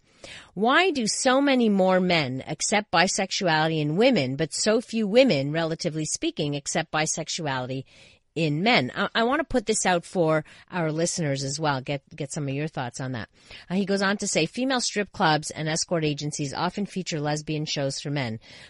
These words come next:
but relatively fewer women want to see a good-looking man having sex with another man. I did have a two-year sexual relationship with another young man in my early twenties, but have been heterosexual since then.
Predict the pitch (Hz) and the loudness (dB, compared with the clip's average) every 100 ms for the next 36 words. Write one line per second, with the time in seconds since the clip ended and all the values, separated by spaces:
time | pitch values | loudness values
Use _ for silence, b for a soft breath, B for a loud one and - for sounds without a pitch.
0 | _ 170 170 196 220 - 196 175 165 - | _ 0 4 2 2 0 -2 0 -2 -2
1 | 202 196 170 160 156 151 156 156 - 156 | 0 2 2 2 2 0 -2 -2 -4 -4
2 | - 156 143 165 170 - 147 143 135 156 | -2 -2 0 -2 -2 -4 -2 -2 -2 -2
3 | 139 143 139 147 135 - 143 135 127 123 | -4 -6 -6 -4 -4 -6 -6 -6 -4 -4
4 | 147 208 87 65 B B B B B 185 | -2 0 -2 -8 B B B B B 2
5 | 175 220 247 220 175 170 165 - - 202 | 4 2 4 2 4 4 0 -2 -2 0
6 | 175 170 180 170 - 175 156 147 139 - | 2 2 0 -2 0 0 0 0 -2 -2
7 | 143 - 123 123 - - 143 160 156 156 | -4 -2 -2 -4 -8 -10 -4 -2 -2 -2
8 | 170 180 160 147 147 135 127 131 - 151 | 0 0 0 0 0 -2 -2 -4 -4 -2
9 | 143 147 147 139 - 285 269 139 139 151 | -2 -2 -4 -6 -4 0 0 0 -4 -4
10 | 151 160 143 147 170 170 160 156 151 143 | -4 -4 -4 -4 -4 -2 -2 -2 -4 -4
11 | - 139 - 131 123 - 127 - | -6 -6 -4 -6 -6 -6 -8 -10